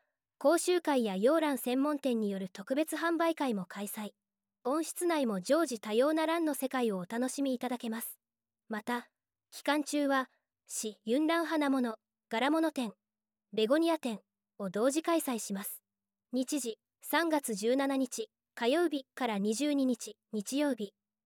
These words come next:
十時から十七時。入館は十六時三十分まで。場所、一階フラワーホールほか。費用、五百円、入館料として。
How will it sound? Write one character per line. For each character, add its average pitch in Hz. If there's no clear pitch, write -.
十 311
時 294
か 247
ら 196
十 247
七 -
時。 214
入 277
館 285
は 269
十 294
六 320
時 233
三 277
十 339
分 277
ま 208
で。 196
場 214
所、 262
一 -
階 320
フ -
ラ 294
ワ 330
ー -
ホ 339
ー 311
ル 254
ほ 208
か。 208
費 330
用、 269
五 214
百 285
円、 254
入 285
館 359
料 254
と 190
し -
て。 208